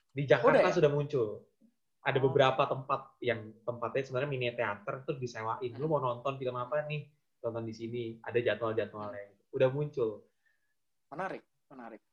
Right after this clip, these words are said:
Speaker 1: Bahkan
Speaker 2: Itu
Speaker 1: ada orang yang
Speaker 2: sesuatu
Speaker 1: nyariin,
Speaker 2: yang
Speaker 1: "Eh, gua mau nonton di bioskop kecil gini,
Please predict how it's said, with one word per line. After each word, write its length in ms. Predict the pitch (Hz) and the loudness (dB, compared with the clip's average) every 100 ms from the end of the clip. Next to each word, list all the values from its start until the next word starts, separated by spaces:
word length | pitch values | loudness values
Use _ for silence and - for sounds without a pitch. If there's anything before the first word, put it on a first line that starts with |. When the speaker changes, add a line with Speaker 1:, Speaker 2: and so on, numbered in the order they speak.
| _ | _
Speaker 1:
Bahkan 240 | 127 156 | 0 2
Speaker 2:
Itu 80 | 196 | 6
Speaker 1:
ada 120 | 143 | 6
orang 180 | 135 151 | 6 4
yang 80 | 196 | 4
Speaker 2:
sesuatu 60 | 135 | 4
Speaker 1:
nyariin, 320 | 135 165 165 151 | 6 6 4 4
Speaker 2:
yang 100 | 151 | 0
Speaker 1:
"Eh, 100 | 170 | 4
gua 120 | 196 | 6
mau 120 | 202 | 6
nonton 340 | 151 135 135 135 | 4 2 -2 -6
di 60 | 127 | -8
bioskop 380 | 123 123 131 123 | -10 -10 -12 -16
kecil 220 | - - 135 | -14 -10 -8
gini, 180 | 156 | -8